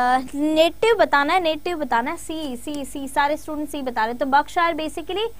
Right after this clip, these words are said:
Domestic origin कहाँ है? England का। यार belongs to बता रहा है, belongs कहाँ, किस चीज़ को belong करती है? तो Hampshire, Hampshire क्या है? Hampshire भी तो आपकी एक breed है। Hampshire किसकी breed है? याद करो। और Berkshire मैं आपसे पूछ रही हूँ belongs to, किसको belong करे? आप सभी सी answer कर रहे हो,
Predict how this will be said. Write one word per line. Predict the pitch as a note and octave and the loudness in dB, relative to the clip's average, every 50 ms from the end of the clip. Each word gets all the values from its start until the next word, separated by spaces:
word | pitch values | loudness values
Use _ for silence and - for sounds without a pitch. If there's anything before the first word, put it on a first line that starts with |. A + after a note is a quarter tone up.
| - - - - - A#3+ | -14 -16 -16 -12 -4 2
Domestic | B3 D4 D4+ E4+ E4 - G4 F#4+ - F#4 | 2 2 2 2 -2 -2 -4 0 2 2
origin | E4+ E4 E4+ - F4+ F4+ | 4 4 2 0 -2 -2
कहाँ | F4 - E4+ E4+ F#4 | 0 2 2 2 2
है? | G#4 F4+ D#4 | 0 0 0
England | D4 C#4 C#4 C#4 C4+ C4+ C4+ B3+ | -2 0 4 4 4 4 4 2
का। | B3+ B3 | 2 2
यार | A#3+ D4+ E4+ E4 | 4 4 2 2
belongs | C4+ D4 C#4+ D4+ D#4+ F#4 F4+ - - | 2 2 4 4 4 2 0 -4 -2
to | F#4+ F4 | -2 0
बता | D#4 C4 B3+ A#3 A3 | 0 0 0 0 2
रहा | A3+ C4 D4 | 2 2 2
है, | C4+ | 2
belongs | B3 B3+ C4+ C4 C#4 D4+ D4 - - - | 0 0 0 0 -2 -2 -6 -10 -4 -2
कहाँ, | C4+ C4+ C#4 D4+ D#4 D#4 - - - - | -2 0 0 -2 -2 -2 -6 -12 -10 -8
किस | E4 D#4 - - - - | -8 -8 -8 -10 -10 -8
चीज़ | - D4 D4 C#4+ - | -6 -6 -6 -6 -6
को | D#4+ | -4
belong | C#4 B3+ B3+ A#3 A3 A3+ A3+ | -4 -2 -2 -2 -2 -4 -4
करती | - A3+ G3+ G3 - G3+ F#3+ | -6 -6 -6 -6 -4 -4 -6
है? | G3 - - - - - - | -6 -6 -10 -14 -14 -8 -6
तो | D#4 | -4
Hampshire, | C#4+ C#4+ D4+ E4 - - G4 G4 F#4+ F#4 D4+ C#4 - - - B3+ | -4 -2 -4 -6 -4 0 0 0 2 0 0 -2 -4 -6 -6 -6
Hampshire | D4 D4 D4+ D4+ E4+ F#4+ G4+ - - F#4+ F#4+ F#4+ | -4 -4 -2 -2 -2 -4 -2 2 4 4 4 4
क्या | F#4 F#4+ F4 | 2 0 0
है? | D#4+ D4+ | 0 0
Hampshire | D#4 D#4 D4+ - F4+ E4+ E4+ | -2 -2 0 0 2 2 2
भी | E4 F4+ | 0 0
तो | D#4 F#4 | 2 2
आपकी | F4 E4+ - F4+ | 2 2 0 -4
एक | F4+ D4+ C#4+ B3+ | -4 -4 -4 -4
breed | C4+ C#4+ D#4+ D4+ | -4 -4 -4 -4
है। | D#4+ D4+ D4 D#4+ C#4 - - - - - - - - - - - | -4 -2 0 0 0 0 -2 -6 -14 -16 -16 -14 -14 -8 -2 -2
Hampshire | D4 D#4+ D#4 - F#4 F#4 F#4 | 0 0 2 2 2 2 2
किसकी | F4+ - F4 - - - F#4+ F#4 | 2 -2 -4 -2 0 0 0 0
breed | E4+ D#4+ D#4 D4 C#4 | 0 -2 -2 -2 -2
है? | C#4 D4 C4+ A#3+ | -2 -2 0 2
याद | B3+ B3 C4+ C#4+ C#4+ | 4 4 4 4 2
करो। | - D4+ C#4 C4+ | 0 0 2 4
और | C4 C4 C4 | 4 4 2
Berkshire | B3 A#3+ C#4 D4+ - - F4+ E4+ D#4+ E4 | 4 4 4 4 4 2 2 2 2 2
मैं | E4 D#4+ | 0 -2
आपसे | D4 C#4 - D#4 | -4 -2 -2 -4
पूछ | C#4 C#4 C4+ B3+ - - | -4 -4 -6 -10 -8 -8
रही | D#4+ F4 D4 | -6 -4 -4
हूँ | C#4 C4+ | -2 2
belongs | C4 C4 C#4+ D#4+ D4+ - - - | 2 2 2 2 -2 -6 -8 -6
to, | D#4+ C#4 C4 - - - - - - | -6 -6 -6 -8 -12 -14 -14 -8 -6
किसको | D#4+ C#4+ - - F#4 | -6 -6 0 0 2
belong | D#4+ D#4 D4 C#4+ C#4 C#4 C#4 | 2 4 4 4 4 4 4
करे? | C#4 C4 C4+ | 2 4 4
आप | C#4 D4 | 2 2
सभी | - - D#4+ D4 F4 | 2 -2 -4 -4 -4
सी | - - D#4 D4+ | -6 -4 -2 0
answer | D4 C4+ B3 B3 - A#3 | 2 2 2 0 -4 -6
कर | A3 G#3+ G#3 G3+ | -4 -4 -4 -4
रहे | G#3 G3 | -6 -8
हो, | - | -10